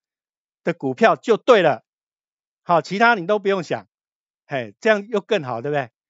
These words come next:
好，好。那另外一个方式就是说，因为它是资料表示，它也可以处理一些资料转化跟后端大数据分析。那所以说，如果你是提供你的使用者，他是一个视障的，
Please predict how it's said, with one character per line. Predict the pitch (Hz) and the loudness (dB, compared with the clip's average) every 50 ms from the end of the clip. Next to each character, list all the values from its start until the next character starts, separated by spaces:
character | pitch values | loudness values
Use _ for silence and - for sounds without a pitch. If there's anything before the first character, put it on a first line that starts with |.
| _ - - _ _ _ | _ -20 -20 _ _ _
好， | - 147 120 98 - _ | -10 -10 -10 -10 -12 _
好。 | _ - 127 110 95 - _ _ _ _ _ _ | _ -16 -16 -14 -16 -18 _ _ _ _ _ _
那 | - 277 269 | -2 0 0
另 | 254 302 311 277 | 0 0 0 2
外 | 277 269 262 | 4 4 4
一 | 254 | 4
个 | 240 226 202 | 4 0 0
方 | - - 214 220 220 214 | 2 2 0 0 0 -4
式 | - 233 208 | -6 -8 -6
就 | 185 208 202 | -4 -2 -2
是 | 196 | -2
说， | 175 190 185 196 214 | -2 -4 -6 -6 -6
因 | 233 262 | -4 -4
为 | 269 247 | -4 -4
它 | 214 214 226 | -2 -4 -4
是 | 214 240 233 202 | -4 -6 -8 -10
资 | - - 240 | -10 -8 -2
料 | 233 226 214 | 0 0 0
表 | - 151 120 120 | 0 -2 -4 -4
示， | 120 - 196 | -6 -8 -8
它 | 170 160 175 180 165 | -4 -4 -4 -4 -4
也 | 131 113 107 | -6 -10 -12
可 | 101 _ - 160 | -12 _ -10 -10
以 | 151 | -10
处 | 120 - - 135 151 | -10 -12 -12 -10 -10
理 | 135 123 | -10 -10
一 | 135 | -10
些 | 135 147 139 | -8 -8 -10
资 | 135 - - 143 | -10 -10 -8 -6
料 | 147 135 120 | -6 -6 -6
转 | - - 98 87 | -8 -14 -18 -18
化 | 92 - 156 143 127 | _ -12 -10 -10 -10
跟 | - 135 139 135 | -10 -12 -12 -10
后 | 165 156 143 | -10 -10 -8
端 | 143 143 139 139 | -8 -10 -12 -10
大 | - 156 143 127 | -8 -8 -8 -8
数 | - 147 139 | -10 -12 -14
据 | - 135 123 | -14 -14 -14
分 | - - 131 127 131 | -12 -12 -12 -12 -14
析。 | - - 139 131 143 131 _ - - - - - _ _ - | -14 -14 -14 -12 -14 -14 _ -20 -20 -20 -20 -20 _ _ 0
那 | 247 233 214 | 2 2 4
所 | - 240 269 | 4 6 6
以 | - - - | 6 4 2
说， | - 214 214 214 214 | 2 2 4 4 2
如 | 196 170 175 233 254 | 0 -2 -6 -6 -4
果 | 247 208 165 139 | -4 -4 -4 -4
你 | 127 117 | -6 -8
是 | 127 190 190 175 - _ _ _ | -8 -6 -8 -8 -8 _ _ _
提 | - 151 156 175 | -14 -12 -12 -6
供 | - 202 196 208 190 | -4 -2 -2 -2 -4
你 | 151 127 | -6 -8
的 | 123 123 | -8 -8
使 | 120 - - - 107 | -8 -10 -16 -20 -14
用 | 107 151 180 156 123 107 | -8 -6 -6 -6 -6 -10
者， | - 107 95 85 _ _ | -18 -20 -20 -20 _ _
他 | - 180 185 185 | -8 -6 -6 -6
是 | - - 202 | -6 -8 -10
一 | 185 180 165 | -10 -8 -4
个 | 175 151 139 131 | -4 -2 -2 -4
视 | - - - - 226 175 139 | -6 -10 -14 -10 -10 -10 -4
障 | - 214 165 127 104 98 | -2 0 0 0 -4 -10
的， | 98 87 | -20 -20